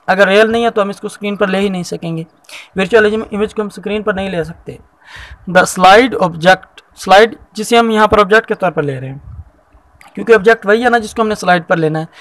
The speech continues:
Must be placed between F and two F of projection lens so as to provide a real, large and inverted image, ताकि जो image मिले वो real हो, large हो और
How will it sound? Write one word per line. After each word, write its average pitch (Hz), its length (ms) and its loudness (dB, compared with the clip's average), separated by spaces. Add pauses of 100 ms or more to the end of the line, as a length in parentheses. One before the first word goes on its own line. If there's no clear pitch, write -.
(260)
Must 220 200 0
be 262 120 2
placed 214 380 4
between 220 280 -2 (120)
F 226 160 2
and 220 180 0
two 196 160 0
F 214 180 2 (400)
of 208 240 6 (100)
projection 180 640 -2
lens 139 300 -2 (840)
so 214 160 2 (120)
as 165 380 4
to 170 140 -14
provide 190 400 4
a 175 100 2
real, 175 360 0 (1800)
large 185 420 6
and 214 260 0 (440)
inverted 185 460 -4
image, 135 380 -12
ताकि 185 240 0
जो 233 160 4 (600)
image 233 260 -6
मिले 185 220 -6
वो 170 140 -6 (720)
real 196 240 2
हो, 233 100 2 (640)
large 185 400 2
हो 233 120 0
और 220 240 -2